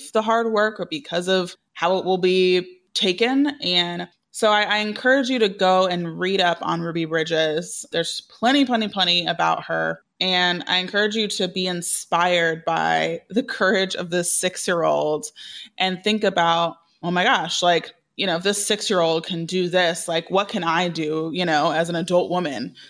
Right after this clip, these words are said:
Like, you know, it doesn't become as scary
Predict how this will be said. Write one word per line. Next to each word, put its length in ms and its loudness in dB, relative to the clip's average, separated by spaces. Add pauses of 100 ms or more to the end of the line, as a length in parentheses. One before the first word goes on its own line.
(120)
Like, 360 0 (140)
you 120 -2
know, 320 0 (100)
it 140 0
doesn't 260 2
become 320 0
as 140 0
scary 520 2